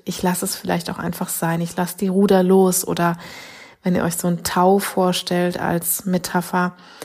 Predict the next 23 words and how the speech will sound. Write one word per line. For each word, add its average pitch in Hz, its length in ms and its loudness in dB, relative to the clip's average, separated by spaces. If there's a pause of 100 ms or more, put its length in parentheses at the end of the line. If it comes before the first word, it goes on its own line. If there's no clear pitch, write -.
(300)
wenn 185 100 0
man 180 120 2
im 185 140 0
gegenseitigen 180 640 0
Tauziehen 196 720 2
ist 202 260 -2
und 185 100 -4
versucht, 185 420 -2
sich - 180 -4
immer 190 200 2
gegenseitig 185 600 0
über 185 180 0
diese 185 240 -2
Mittellinie 196 600 4
zu - 240 -4
bringen, 196 460 4 (840)
dann 185 120 0
kostet 196 420 2
das 175 200 -4
wahnsinnig 185 520 2
viel - 220 -4
Energie. 180 440 -4
Und 180 260 -6